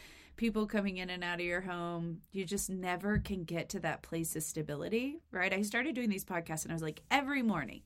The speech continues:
right? Every morning, I'm just gonna record one. I'm gonna think back of the day before,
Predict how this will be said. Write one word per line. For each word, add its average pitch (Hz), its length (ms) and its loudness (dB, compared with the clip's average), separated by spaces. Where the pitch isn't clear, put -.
right? - 200 -8
Every 220 260 0
morning, 180 320 0
I'm 147 100 -8
just - 200 -8
gonna 170 120 -4
record 160 380 -4
one. - 220 -8
I'm 98 80 -6
gonna 170 140 -6
think 202 260 0
back 185 240 0
of 170 80 -4
the 170 80 -2
day 165 180 -2
before, 262 600 2